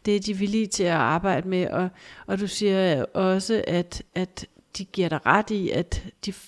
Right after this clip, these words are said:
faktisk har ansvaret for volden, når det er dem, der udøver volden. Handler det også om, at, at,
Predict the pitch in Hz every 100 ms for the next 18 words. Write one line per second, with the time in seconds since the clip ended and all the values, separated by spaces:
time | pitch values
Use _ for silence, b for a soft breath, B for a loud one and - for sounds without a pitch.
0 | - _ - 180 170 - 185 190 73 -
1 | 170 170 - - - - 170 160 - -
2 | 170 - b b b - 180 175 175 175
3 | 180 - 208 196 156 160 156 - - 165
4 | 170 B B B B B B B B -
5 | - 170 214 254 247 175 190 196 175 190
6 | 185 - 175 - -